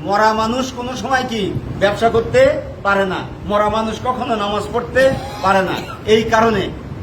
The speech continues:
তাদেরকে, আহ, তাদের এই জীবন আর সম্পদই হচ্ছে তার পুঁজি। দুই নাম্বার পরবর্তী হচ্ছে ব্যবসা করলে হয় না, ব্যবসা দেখাশুনো করতে হয়, তাই না? পীর সাহেবদের ভাষায়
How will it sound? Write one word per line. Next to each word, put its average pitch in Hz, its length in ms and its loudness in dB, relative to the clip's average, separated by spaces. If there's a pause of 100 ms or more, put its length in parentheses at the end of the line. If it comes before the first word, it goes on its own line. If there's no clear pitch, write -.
(160)
তাদেরকে, 190 560 -2 (460)
আহ, 165 420 0 (400)
তাদের 190 300 0 (100)
এই 208 180 0
জীবন 202 520 0 (400)
আর 185 120 0
সম্পদই 196 560 0
হচ্ছে 170 500 -4 (240)
তার 165 140 0
পুঁজি। 131 420 -4 (540)
দুই 214 160 4
নাম্বার 196 360 2 (400)
পরবর্তী 233 520 2
হচ্ছে 214 500 0 (300)
ব্যবসা 240 440 2
করলে 220 400 -2
হয় 214 220 2
না, 170 200 -2 (240)
ব্যবসা 214 320 0
দেখাশুনো 214 440 -2
করতে 196 300 -2
হয়, 131 120 0
তাই 208 120 0
না? 233 200 0 (280)
পীর 233 160 2
সাহেবদের 262 800 2 (280)
ভাষায় 196 440 0